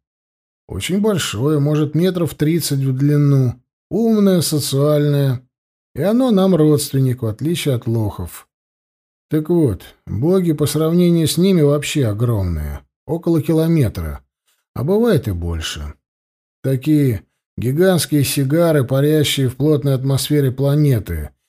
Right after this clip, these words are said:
в сотни миллионов раз больше по размеру, чем, например, Мау, которая, к тому же, и греет себя сама. Их общество чрезвычайно сложно организовано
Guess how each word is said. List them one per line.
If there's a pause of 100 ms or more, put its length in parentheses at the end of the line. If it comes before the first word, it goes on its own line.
(220)
в
сотни
миллионов
раз
больше
по
размеру,
чем,
например,
Мау, (640)
которая,
к
тому
же, (240)
и
греет
себя
сама. (840)
Их
общество
чрезвычайно
сложно
организовано